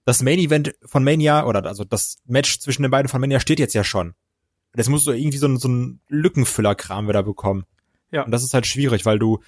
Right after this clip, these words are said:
Speaker 1: dann in der Zeit Drew McIntyre nicht langweilig lassen werden darfst.
Speaker 2: Ja.
Speaker 1: Ähm, und ihn, also das ist so das Schwierige dabei. Aber muss auch sagen, gerade der Rumble und auch so wieder dieser Auftritt bei Raw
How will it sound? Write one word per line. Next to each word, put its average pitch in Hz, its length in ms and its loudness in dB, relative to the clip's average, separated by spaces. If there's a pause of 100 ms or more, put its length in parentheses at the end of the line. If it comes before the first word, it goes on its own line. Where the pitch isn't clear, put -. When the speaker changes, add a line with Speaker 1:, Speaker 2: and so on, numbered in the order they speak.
(340)
Speaker 1:
dann 120 120 0
in 117 80 0
der 123 120 2
Zeit 127 400 0
Drew 127 60 0
McIntyre 127 440 0
nicht 110 160 -2
langweilig 135 540 -2 (180)
lassen 139 400 -2
werden 147 280 0
darfst. 156 420 0 (320)
Speaker 2:
Ja. 143 160 -6 (260)
Speaker 1:
Ähm, 110 360 2 (180)
und 120 80 -2
ihn, 117 200 -2 (680)
also 113 240 2
das 117 140 0
ist 113 80 -6
so 110 80 -4
das 104 120 0
Schwierige 104 260 -2
dabei. 95 360 -2 (320)
Aber 135 200 2
muss 156 140 4
auch 143 140 2
sagen, 147 560 0
gerade 127 280 0
der 120 80 4
Rumble 151 360 2
und 123 160 -2
auch 110 80 -6
so 120 200 -4
wieder 117 120 -4
dieser 113 200 -2
Auftritt - 220 -8
bei 117 120 2
Raw 110 440 4